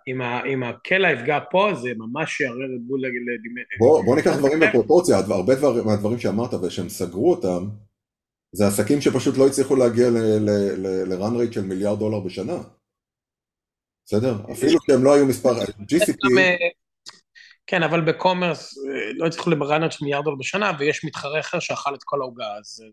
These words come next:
Speaker 1: בוא
Speaker 2: נכון, נכון, אבל בוא, אבל בוא תסתכל.
Speaker 1: כנ"ל וידאו
Speaker 2: הם עדיין
Speaker 1: בטיקטוק
Speaker 2: מתחרים.
Speaker 1: עכשיו, ששמה עליהם זין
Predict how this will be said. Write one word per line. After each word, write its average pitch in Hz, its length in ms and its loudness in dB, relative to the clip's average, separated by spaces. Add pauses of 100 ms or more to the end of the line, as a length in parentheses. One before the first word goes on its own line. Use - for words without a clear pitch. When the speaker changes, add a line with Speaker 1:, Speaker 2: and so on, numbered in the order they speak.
(140)
Speaker 1:
בוא 143 320 -4
Speaker 2:
נכון, 180 160 6
נכון, 156 220 4
אבל 113 140 2
בוא, 120 240 2
אבל 110 140 0
בוא 127 120 0
תסתכל. 143 280 -4
Speaker 1:
כנ"ל 185 300 2
וידאו 170 220 2
Speaker 2:
הם 151 60 2
עדיין 160 280 4
Speaker 1:
בטיקטוק 156 300 2
Speaker 2:
מתחרים. 139 160 -4
Speaker 1:
עכשיו, 170 360 0
ששמה 151 840 -6
עליהם 143 240 -6
זין 139 420 -6